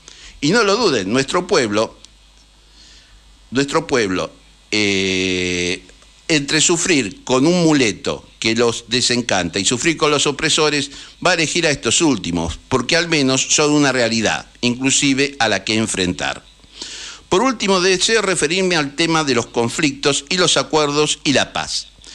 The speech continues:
Empiezo con la desmistificación. Si los acuerdos,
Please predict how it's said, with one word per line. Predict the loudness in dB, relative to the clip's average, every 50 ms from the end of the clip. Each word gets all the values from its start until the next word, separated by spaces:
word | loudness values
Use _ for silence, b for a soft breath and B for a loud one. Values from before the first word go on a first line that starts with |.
| B B B B B B B B
Empiezo | 0 0 0 0 -2 -2 0 0 2 0 0 0
con | 0 0 2 2 2
la | 2 0 0 -4 -10 -18 -20 -20 -8
desmistificación. | -2 0 0 2 2 2 2 2 0 -2 -4 -4 -2 0 0 0 0 0 0 0 2 2 2 2 2 0 -2 -4 -8 B B B B B B B B B B B B
Si | -4 0 0 2
los | 2 2 2 2 0
acuerdos, | 0 0 -2 0 0 2 0 0 -2 -6